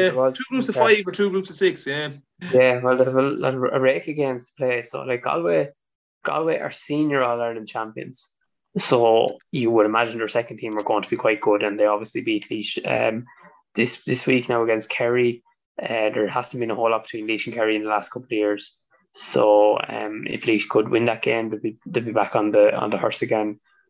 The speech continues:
Speaker 1: as such. And then they have a, a couple of home games coming up after that. So, um, they're get, getting their big long, they were up to Galway last week, they're down to Kerry this weekend, and they'll get their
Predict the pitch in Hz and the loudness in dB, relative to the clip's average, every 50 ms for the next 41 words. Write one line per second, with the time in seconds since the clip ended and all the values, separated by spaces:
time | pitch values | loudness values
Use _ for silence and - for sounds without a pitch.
0 | _ - - - - - 110 104 - - - - - - - 117 110 110 110 107 | _ -8 -6 -2 2 2 2 2 2 0 -2 -4 -2 -2 -2 -2 0 0 -2 0
1 | 107 107 101 107 104 110 104 107 117 - - - 131 - 120 110 - 110 - 117 | 0 0 0 0 0 -2 -4 -4 -4 -6 -8 -10 -6 -4 -4 -2 -2 0 2 4
2 | 113 110 110 110 110 110 107 104 104 - - 120 110 107 107 107 - 113 107 104 | 4 4 2 2 0 -2 -2 -2 -4 -6 -6 -6 -4 -2 -2 -2 -2 -2 -4 -4
3 | - - - - 113 104 - - - - 117 113 - - - - - - - - | -6 -10 -8 -6 -8 -8 -8 -10 -6 -2 0 0 0 0 -2 -8 -20 -20 -20 -20
4 | _ - - - 113 110 104 104 - - - - - - - 139 117 107 107 107 | _ -10 -6 -2 0 0 0 0 0 -4 -6 -6 -6 -4 0 0 0 2 0 -2
5 | - - _ _ - - 123 - - 120 113 110 117 117 110 113 110 110 110 110 | -2 -6 _ _ -2 -2 0 0 2 0 2 2 2 2 2 2 0 0 0 -2
6 | 110 110 107 110 113 110 - - 117 107 117 120 117 113 110 110 107 110 110 - | -4 -4 -2 -2 -2 -2 -4 -6 -6 -4 -4 -4 -4 -6 -6 -4 -4 -6 -6 -8
7 | 113 107 101 - 110 110 107 107 110 - - 113 113 113 110 110 - - _ _ | -12 -14 -12 -8 -6 -4 -4 -4 -2 0 4 6 6 6 6 4 2 0 _ _
8 | _ _ _ - - _ _ - - - - - 110 98 - 107 104 104 104 104 | _ _ _ -20 -20 _ _ -4 -4 -2 0 0 0 0 2 0 0 0 -2 -4
9 | - 113 110 104 107 - - - - - - - 110 - - 113 107 - 117 110 | -4 -6 -6 -8 -10 -10 -14 -16 -18 -6 -2 0 0 2 4 2 2 4 4 6
10 | 110 110 | 6 4